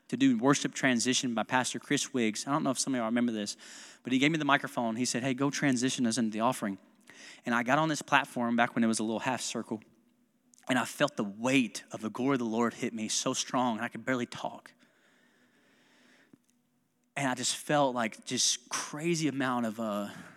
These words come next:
I don't know, of reverence from the Lord. I basically felt like God was basically stopping me and saying, "I want you to know how serious this really is." It's not just cool that you get to change the song out and be like, "Oh, come on, everybody, let's lift up a shout of praise. Whoa!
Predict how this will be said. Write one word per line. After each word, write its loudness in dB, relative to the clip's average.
I -20
don't -12
know, -8
of -6
reverence 0
from -2
the -2
Lord. 2
I -4
basically 0
felt -2
like -6
God -2
was -6
basically -4
stopping -6
me -8
and -6
saying, -6
"I -4
want -4
you -2
to -2
know -2
how -4
serious -4
this -6
really -10
is." -18
It's 2
not 4
just 0
cool 6
that 0
you 2
get -2
to -2
change 0
the -4
song 0
out 2
and -2
be -2
like, 2
"Oh, 0
come 4
on, 6
everybody, 4
let's 0
lift -6
up 0
a 0
shout 2
of -4
praise. 4
Whoa! 4